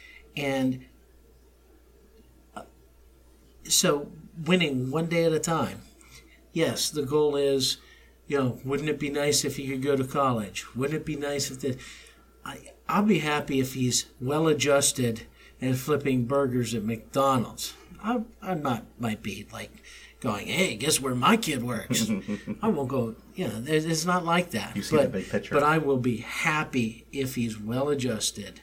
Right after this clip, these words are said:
Speaker 1: And, uh, just, that, that's the key. And so how do we get from, from this point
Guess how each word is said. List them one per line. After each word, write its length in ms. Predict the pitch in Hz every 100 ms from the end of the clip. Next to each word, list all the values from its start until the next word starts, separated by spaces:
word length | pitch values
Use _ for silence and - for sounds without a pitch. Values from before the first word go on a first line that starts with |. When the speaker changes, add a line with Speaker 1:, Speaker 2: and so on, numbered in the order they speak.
| - - - - - - _
Speaker 1:
And, 460 | 131 120 117 104 -
uh, 200 | 110 92 - - - _ - -
just, 480 | 120 - - - - - - - -
that, 240 | 143 143 131 123
that's 300 | 139 139 -
the 100 | 135
key. 320 | 131 160 110
And 160 | 113 117
so 160 | 131 110
how 260 | 147 160
do 120 | 143
we 160 | 135 143
get 320 | 127 139 -
from, 340 | - 131 120 127 - - -
from 460 | - 135 117 107 110 110 117
this 220 | 156 165
point 480 | - 143 135 127